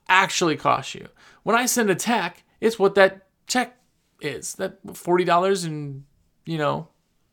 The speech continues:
forty dollars in, uh, pay, uh, or whatever. It's way less than the actual dollar amount. Obviously, that's how we make our money. Now, if I've upsold anything, that absorbs the cost, and it just basically helped us get in.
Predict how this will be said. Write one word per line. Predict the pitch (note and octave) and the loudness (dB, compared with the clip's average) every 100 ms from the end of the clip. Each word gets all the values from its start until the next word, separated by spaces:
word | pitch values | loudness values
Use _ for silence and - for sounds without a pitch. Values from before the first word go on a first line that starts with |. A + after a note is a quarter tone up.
| _ | _
forty | - E3+ E3 | -8 -2 0
dollars | D#3+ D#3+ F3 D#3 | 2 2 0 -2
in, | D3+ D3 | -6 -4
uh, | C#3+ C#3 C3+ C#3+ | -4 -4 -6 -10
pay, | - D3 F#3 G3 _ _ _ _ _ _ - | -10 -6 -6 -8 _ _ _ _ _ _ -8
uh, | C#3 C#3+ C3 | -2 -2 0
or | D#3+ E3 | 2 4
whatever. | D#3+ D3+ C#3+ D#3+ G#3 G3+ - _ - | 6 6 6 4 -2 -4 -14 _ 0
It's | E3+ E3 | 0 0
way | F3 D#3+ G3+ A3+ A3+ | -4 -2 4 6 6
less | G#3+ G3 F#3+ - | 6 6 6 2
than | F3 | -2
the | E3 | 0
actual | D3 D3 - D3+ | 0 -2 -2 2
dollar | C#3 C3+ C#3 | 4 4 4
amount. | C3+ C3+ C3 | 2 -2 -2
Obviously, | D3 C#3+ C#3 C3+ D3 C3+ | 0 -2 -2 -6 -6 -8
that's | C3+ C#3 C3+ | -6 -4 -4
how | C#3 | -6
we | C3 | -6
make | B2+ C3 | -8 -12
our | - | -4
money. | A3+ G3+ - - - - - | -2 -2 -8 -20 -20 -16 -2
Now, | D#3 | 0
if | D3+ | 2
I've | F3 | 4
upsold | G3 - A3 G3+ | 4 4 2 4
anything, | A#3 B3+ F#3+ G3 F#3 F3 | 2 0 0 0 2 4
that | F3+ - | 4 2
absorbs | C#3+ D3+ D3+ C#3 | -2 0 0 0
the | D3 | -2
cost, | F3 F3 E3+ - | 2 4 4 0
and | - D#3 | -6 -6
it | D3+ | -6
just | D3+ D#3 C#3+ | -4 -4 -2
basically | D3 C#3+ D3+ C#3 | -2 -2 -8 -8
helped | C#3 C3+ D3 | -6 -6 -6
us | C3+ | -10
get | - C#3+ | -10 -10
in. | F3+ | -12